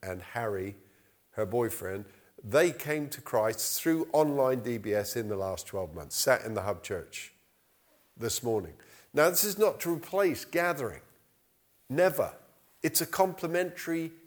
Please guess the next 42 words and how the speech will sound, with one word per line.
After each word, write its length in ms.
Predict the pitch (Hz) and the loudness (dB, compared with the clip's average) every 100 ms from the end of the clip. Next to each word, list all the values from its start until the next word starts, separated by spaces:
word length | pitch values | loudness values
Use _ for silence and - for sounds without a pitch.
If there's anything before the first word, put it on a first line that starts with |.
| - _ | -20 _
increasing 880 | 175 185 170 - 180 165 165 165 151 | 2 2 0 -2 -2 -2 -2 -2 0
reach 400 | 170 170 - - | 0 -2 -4 -4
medium 600 | 127 165 170 127 120 78 - - - | 0 4 2 2 -2 -4 -12 -20 -10
that 160 | - 127 | -4 -2
enables 460 | 135 160 160 143 135 | 2 2 2 0 0
us. 180 | 147 - - - - 151 | -2 -4 -14 -20 -20 -4
The, 220 | 165 - 175 | 0 0 2
the 80 | 180 | 2
Hub 240 | 240 220 | 0 -2
Church 360 | - 147 101 - | 2 2 2 0
online 380 | 147 139 101 120 | 2 2 0 -2
is 120 | 143 | -6
pretty 440 | - - - 139 117 | -8 -8 -6 -8 -10
poor, 300 | - 113 78 | -4 -4 -4
to 160 | - - | -10 -10
be 100 | 101 | -10
honest. 540 | 87 73 - - - _ _ _ _ - _ - - - | -10 -14 -14 -14 -16 _ _ _ _ -20 _ -20 -14 2
I 140 | 151 | 6
have 140 | 175 | 6
to 100 | 160 | 2
say, 260 | 139 117 95 85 | 0 0 -2 0
don't 240 | 131 127 | 0 0
tell 160 | 127 120 | -2 0
them 160 | 113 | 0
I 60 | 107 | -2
told 360 | - 107 80 | 2 2 2
you, 80 | 87 | -6
but 180 | 92 98 | -6 -2
yours 340 | 131 139 113 | 2 4 4
is 100 | 120 | 0
quite 300 | - 135 131 | 2 6 6
a 40 | 117 | 4
bit 280 | 117 107 - | 0 -2 0
better. 400 | 110 - - - - - - - - - - | 0 -2 -8 -12 -18 -20 -20 -20 -20 -20 -2
But 180 | - 175 | 2 4
they've 180 | 220 233 | 2 2
got 220 | 214 - | 2 2
people 380 | 151 135 139 143 | -2 -2 -2 0
in 180 | 180 - - | 0 -2 -4
India 580 | 233 233 185 123 - - | -4 -4 -4 -6 -6 -6
and 180 | 143 170 - | -6 -6 0
Africa. 720 | 202 214 - 214 - 95 | 2 2 0 -2 -2 -6